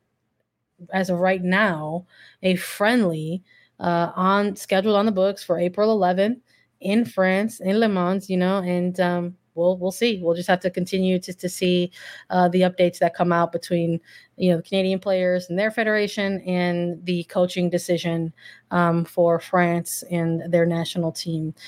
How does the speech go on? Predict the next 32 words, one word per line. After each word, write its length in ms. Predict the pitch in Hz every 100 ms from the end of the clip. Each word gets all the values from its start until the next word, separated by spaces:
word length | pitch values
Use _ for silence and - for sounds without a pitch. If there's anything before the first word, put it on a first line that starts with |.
| - - -
as 420 | 190 175 170 - -
well. 500 | 180 175 160 151 160 _ -
But, 480 | 269 170 - - - -
um, 440 | 190 185 185 185 -
perhaps 720 | - 202 220 226 233 - -
in 180 | - 220
a 60 | 202
bit 180 | 208
of 140 | 208 196
news 460 | 196 202 202 196
that 220 | 196 185 214
isn't 600 | 220 220 208 208 - - - - - -
so 560 | - - 208 208 202
tied 640 | 196 - 208 202 202 196 185
to 640 | - 226 202 196 190 190 185 - _ _
better 400 | 170 165 208 202
<laughs> 80 | 196
resources 580 | 220 - - 220 233 196
and 160 | 185 185
better 260 | 185 185
conditions 500 | 180 185 180 180 180 180
for 140 | 175 170
these 240 | 170 -
players, 800 | _ - 302 202 160 165 247 - - - - - -
a 80 |
very, 300 | 190 196 196
very, 800 | 196 180 202 240 226 196 196 190
uh, 220 | 185 185
fun 260 | 185 202 196
piece 260 | - 208 190
of 100 | 180
content 640 | - 277 277 196 226 -